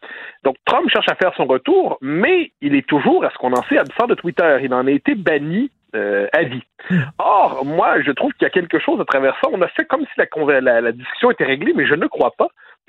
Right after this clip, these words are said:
Speaker 1: Trump est un acteur de la vie politique américaine. On peut être en désaccord complet avec lui, le trouver grossier, le trouver vulgaire, on peut condamner ses idées, on peut faire tout ça, et puis, euh, c'est tout à fait, c'est tout à fait correct. Et on peut qu'on trouve qu'il est, il s'enferme dans un monde parallèle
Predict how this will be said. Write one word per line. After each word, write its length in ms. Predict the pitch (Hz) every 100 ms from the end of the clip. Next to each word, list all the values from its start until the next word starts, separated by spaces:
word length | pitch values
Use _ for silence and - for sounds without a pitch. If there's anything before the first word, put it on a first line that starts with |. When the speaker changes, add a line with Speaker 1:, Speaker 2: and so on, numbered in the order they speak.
| _ 185
Speaker 1:
Trump 320 | - 302 381
est 140 | 165 180
un 60 |
acteur 360 | 170 - 240 226
de 60 |
la 60 | 147
vie 120 | 131
politique 340 | 185 143 131 170
américaine. 460 | 135 120 127 117 104
On 100 | 107
peut 100 | 165
être 120 | 151
en 40 |
désaccord 500 | 139 135 135 156 139
complet 320 | - 165 170
avec 280 | 143 123 -
lui, 180 | 165 220
le 100 | 147
trouver 280 | - 123 127
grossier, 640 | 113 113 123 - 165 190
le 100 | 156
trouver 280 | 113 110 113
vulgaire, 640 | 110 117 117 151 170 196 - - -
on 80 | 127
peut 120 | 139
condamner 520 | - 131 127 120 123 -
ses 100 | 123 120
idées, 240 | 139 175
on 80 | 185
peut 140 | 139 165
faire 180 | 233 - _
tout 160 | - 247 -
ça, 200 | 147 247 - -
et 100 | -
puis, 460 | 147 - 175 208 214
euh, 160 | 123 120
c'est 80 | 143
tout 180 | - 185
à 60 |
fait, 340 | 147 226 214 147
c'est 80 | 151
tout 200 | - 180
à 40 |
fait 100 | 226
correct. 320 | 190 113 110 - - _ _ _ _ _ -
Et 80 | 165
on 80 | 156
peut 120 | 180
qu'on 180 | 170 147
trouve 240 | 151 156
qu'il 220 | 156 143
est, 120 | 147 143 - -
il 80 |
s'enferme 340 | 156 151 175 160
dans 160 | 135
un 40 | 131
monde 220 | 131 139
parallèle 500 | 131 123 120 135 143